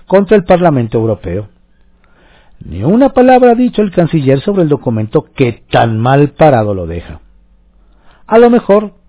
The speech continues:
no ha hablado por pura diplomacia, o a lo mejor es porque en realidad el comunicado no tiene más valor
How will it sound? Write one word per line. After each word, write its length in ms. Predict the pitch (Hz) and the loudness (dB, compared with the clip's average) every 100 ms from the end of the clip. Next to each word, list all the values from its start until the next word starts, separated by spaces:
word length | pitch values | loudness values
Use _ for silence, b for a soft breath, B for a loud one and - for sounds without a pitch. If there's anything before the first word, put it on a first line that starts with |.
| _ - | _ -4
no 300 | 139 156 185 | 0 2 2
ha 60 | |
hablado 520 | 190 185 139 185 185 _ | 4 2 2 0 -4 _
por 260 | 147 123 110 | 0 0 0
pura 240 | 131 123 | 0 0
diplomacia, 840 | 104 - 85 78 78 120 - 220 - _ _ B B B B | 0 -6 -10 -12 -12 -10 -8 -10 -12 _ _ B B B B
o 80 | 156 | 2
a 40 | |
lo 100 | 202 | 4
mejor 320 | 190 170 170 | 2 2 2
es 80 | 185 | 2
porque 280 | 160 147 143 | 0 -2 0
en 80 | 127 | 0
realidad 440 | 120 117 208 - b b | 0 2 2 0 b b
el 160 | 160 147 | -4 0
comunicado 640 | 160 147 147 131 135 143 | 0 0 0 0 0 0
no 120 | 147 | -2
tiene 400 | 139 147 143 131 _ - | -2 -2 -2 -6 _ -12
más 460 | 92 101 170 208 | -6 0 0 2
valor 440 | 220 254 240 117 | 2 2 0 -2